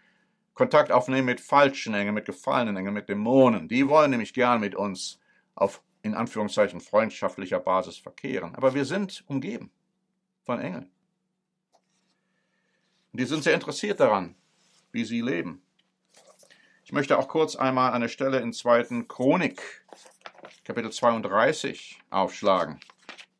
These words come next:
um Ihnen zu zeigen, welche Macht, welche Kraft diese Engel haben.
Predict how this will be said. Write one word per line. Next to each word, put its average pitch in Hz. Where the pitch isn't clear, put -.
um 101
Ihnen 147
zu 135
zeigen, 139
welche 131
Macht, 131
welche 120
Kraft -
diese 101
Engel 101
haben. 139